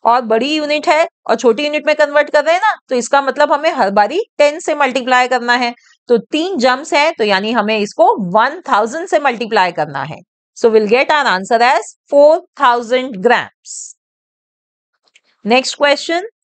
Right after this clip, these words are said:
convert six point seven eight grams into milligrams। तो यहाँ पर फ्रेंड्स अब हमें ग्राम्स को मिलीग्राम्स में कन्वर्ट करना है।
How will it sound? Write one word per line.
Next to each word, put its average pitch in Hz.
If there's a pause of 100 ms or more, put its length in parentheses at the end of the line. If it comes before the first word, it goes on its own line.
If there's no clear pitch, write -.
(520)
convert 302
six - (120)
point 330
seven 254
eight 311
grams 196 (100)
into 285 (260)
milligrams। 240 (680)
तो 247
यहाँ 247
पर 339
फ्रेंड्स 330
अब 240
हमें 285
ग्राम्स 220
को 349
मिलीग्राम्स 269
में 247
कन्वर्ट 202
करना 151
है। 156